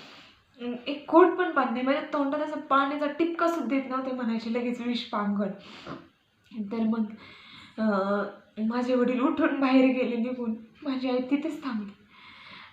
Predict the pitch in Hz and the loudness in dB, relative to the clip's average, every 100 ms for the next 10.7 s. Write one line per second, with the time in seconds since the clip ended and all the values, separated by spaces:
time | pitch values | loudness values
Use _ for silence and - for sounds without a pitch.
0 | - - 262 220 226 226 226 277 277 254 | -20 -6 -2 0 0 -2 0 0 0 -2
1 | 254 247 262 254 233 - 262 262 254 220 | -4 -2 0 -2 -4 0 0 2 2 2
2 | 247 254 233 214 214 220 208 - 247 226 | 2 0 0 -2 -2 -4 -6 -2 -2 0
3 | 226 247 240 214 220 - 233 233 220 233 | -2 -2 0 -2 -6 -8 -10 -8 -8 -6
4 | 233 226 233 208 196 220 247 262 233 - | -6 -6 -6 -6 -6 -6 -4 -2 -4 -6
5 | 233 - 226 - - - - - - - | -8 -6 -10 -12 -20 -20 -20 -20 -20 -20
6 | - - 240 208 233 208 262 - 285 294 | -20 -8 -4 -2 -2 -4 -4 -4 -4 -4
7 | 233 233 226 294 302 240 254 - - _ | -8 -8 -8 -6 -6 -6 -8 -10 -20 _
8 | _ _ _ _ - 247 240 254 262 269 | _ _ _ _ -18 -16 -14 -14 -14 -14
9 | - 247 247 262 254 254 220 247 277 233 | -12 -8 -6 -2 -2 -2 -6 -6 -6 -6
10 | 226 - 214 208 214 214 | -6 -6 -8 -8 -8 -6